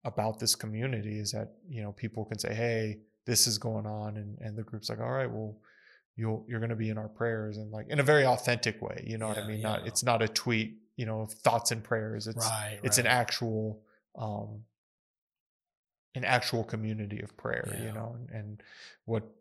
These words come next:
Speaker 1: uh, what a beautiful model it's been for me. You know,
Speaker 2: Uh-huh.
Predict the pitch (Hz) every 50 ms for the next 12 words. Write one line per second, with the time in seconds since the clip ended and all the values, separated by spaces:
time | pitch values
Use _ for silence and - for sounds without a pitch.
0 | _ - - 117 110 110 - - - - - - - - _ _ _ _ _ _
1 | _ _ _ _ _ _ - 127 123 117 104 - 123 120 113 107 - 117 110 110
2 | 110 113 110 110 107 107 107 101 - - - 113 110 107 104 - - - 110 110
3 | 104 - 110 110 - - _ _ _ _ _ _ - 120 107 110 107 104 107 107